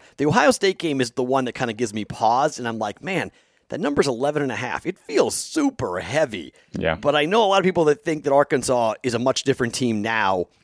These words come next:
Speaker 1: than they were when they faced Oral Roberts earlier in the year, and they expect the Razorbacks just to boat race Oral Roberts.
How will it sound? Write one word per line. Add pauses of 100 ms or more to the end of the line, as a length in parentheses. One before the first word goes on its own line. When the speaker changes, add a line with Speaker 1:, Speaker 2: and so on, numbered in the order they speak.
(140)
Speaker 1:
than
they
were
when
they
faced
Oral
Roberts
earlier
in
the
year, (320)
and
they
expect
the
Razorbacks
just
to
boat
race
Oral
Roberts.